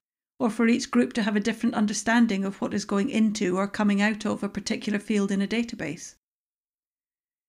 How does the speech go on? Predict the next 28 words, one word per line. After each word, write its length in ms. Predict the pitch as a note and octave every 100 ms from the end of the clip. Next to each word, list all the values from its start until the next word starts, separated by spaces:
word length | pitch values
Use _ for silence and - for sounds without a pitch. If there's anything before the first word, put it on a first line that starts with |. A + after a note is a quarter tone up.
| _ -
The 80 | G#3+
disconnect 560 | D4+ D#4 E4 C#4 B3
between 360 | A#3 - A3+ G#3+
producers 480 | A3 A#3 A#3 G#3+ G#3
and 140 | G3+
consumers 580 | G3+ G#3 A#3 G3+ E3+ F3
is 120 | G#3
sometimes 420 | A3 G#3+ A3 G3+
called 320 | - G#3 G3
the 80 | F#3
Silk 340 | G3 G#3 G3 -
Road 320 | G3+ G3 -
problem. 440 | F3+ E3 E3+ F3 - _ _ _ _ _ _ _ _ _
Long 320 | G3+ A3 A#3+
ago, 400 | C4 G#3+ F#3 F#3 - -
the 80 | G#3
Chinese 520 | - A3 G#3 G#3 G#3
produced 400 | - G#3 G#3+ G#3
silk, 400 | - G#3 - - - _ _
but 100 | A#3
didn't 240 | G#3+ A#3+ C4
know 180 | B3 A#3+
who 180 | A#3+
bought 320 | A#3 A#3 A#3+ -
it 220 | - -
or 220 | G3+ G3+
their 180 | F#3+ F#3+
requirements. 760 | F#3 F#3+ A3+ A#3 F#3 C#3+ -